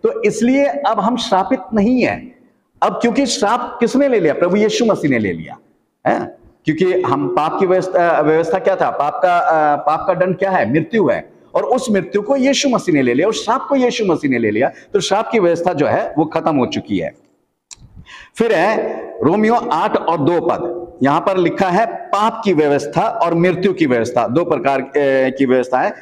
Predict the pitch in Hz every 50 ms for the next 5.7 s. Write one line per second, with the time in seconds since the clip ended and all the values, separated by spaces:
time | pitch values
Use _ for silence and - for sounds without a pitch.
0 | - - _ - 151 160 185 - - - 226 226 208 220 214 208 214 214 247 208
1 | 202 208 180 170 160 135 - 156 123 131 113 - - - - - 190 220 247 262
2 | 233 233 247 190 151 185 196 247 277 294 285 262 226 220 - 185 185 180 175 170
3 | 165 165 160 165 185 185 165 165 160 156 - - - 180 196 190 - 147 - 143
4 | 131 120 113 117 - 101 - - 90 78 - _ _ _ _ _ _ - - 285
5 | 320 302 - - 240 214 233 233 - - - 254 262